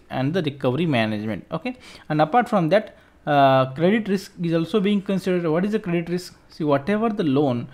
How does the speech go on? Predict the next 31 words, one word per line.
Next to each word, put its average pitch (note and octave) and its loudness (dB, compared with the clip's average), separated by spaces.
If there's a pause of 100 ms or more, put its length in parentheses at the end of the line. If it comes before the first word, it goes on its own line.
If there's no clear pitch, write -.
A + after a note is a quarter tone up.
(260)
bank C#3+ 0
has D#3 -2
given C3+ -2
to C#3+ -6
the F3 -4
customer, A#2 -6 (320)
okay, A3+ -8 (280)
that D3 0
if G#3 -2
that - -4
customer G3+ -2
is D#3 -4
failed F#3+ -2
to F#3 -4
repay G#3+ 0
that F#3 -2
loan, B2 -2 (140)
failed F3+ -2
to F3 -2
repay, D3+ -2 (340)
there F#3 -2
is A3 0
the A3+ 2
risk. A3+ -2 (560)
Okay, E3+ -6
and D3 -4
loan G#3+ 4
are D#3+ 2
nothing D#3 -2
but C#3+ -4
the, C3+ -2